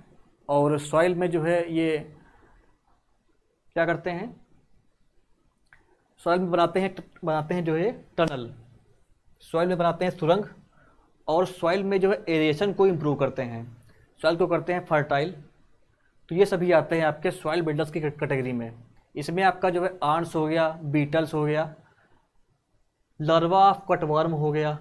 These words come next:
क्रिकेट्स हो गया, ये सभी आते हैं। और जब ये, जब इनकी हो जाती है डेथ,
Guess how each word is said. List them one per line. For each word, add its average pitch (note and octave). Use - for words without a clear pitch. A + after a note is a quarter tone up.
क्रिकेट्स F3
हो D#3+
गया, D#3
ये F#3
सभी D#3+
आते C3
हैं। A#2
और E3+
जब E3
ये, F#3+
जब F3+
इनकी F#3+
हो F3+
जाती F3
है F3+
डेथ, D#3+